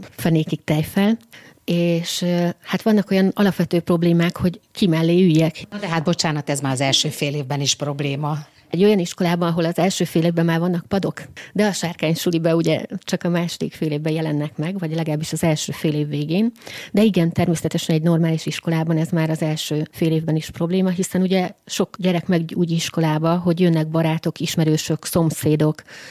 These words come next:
Speaker 1: az osztályba, de hát ugye lesznek új gyerekek is, új barátságok szövődnek, vagy esetleg akivel eddig nagyon jóba volt, az most más lesz az érdeklődési körük. És hát akkor most ki mellé üljön, kivel barátkozzon.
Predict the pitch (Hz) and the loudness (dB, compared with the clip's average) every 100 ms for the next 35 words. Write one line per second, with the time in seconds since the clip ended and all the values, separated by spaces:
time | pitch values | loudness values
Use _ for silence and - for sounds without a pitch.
0 | - - 160 147 - 170 180 214 233 - | -14 -6 -4 -4 -2 0 2 2 0 -2
1 | - - - - - _ 185 220 226 226 | -12 -20 -20 -20 -20 _ 0 4 4 2
2 | 226 226 156 - 170 - 165 156 156 - | 4 4 4 2 0 2 2 2 0 -2
3 | 156 165 170 - 202 185 165 165 160 - | -4 -2 -2 2 4 4 4 2 0 0
4 | 160 160 - - 156 165 160 156 156 - | 0 0 -2 -2 0 0 2 0 -2 -4
5 | - 151 165 165 160 156 165 180 165 185 | -4 -2 0 -2 -2 -2 -4 -10 -10 -6
6 | 165 160 160 160 170 165 165 160 156 160 | -2 -2 -2 0 0 2 2 2 2 0
7 | 165 156 156 - 147 - 165 - 165 - | 0 0 -2 -4 -6 -2 -2 -4 -6 -4
8 | 165 160 156 - 160 160 - - - 160 | -2 -2 -2 -2 -2 -2 -4 -6 -4 -2
9 | 160 - - - - - - 180 - 233 | -2 -6 -16 -16 -16 -20 -6 -4 -2 -2
10 | 233 - 220 220 - 156 156 156 160 160 | -2 0 0 0 0 2 2 2 2 4
11 | 160 156 170 208 170 170 165 151 156 - | 2 2 0 0 2 2 0 0 -2 -4
12 | 160 170 165 | -2 0 0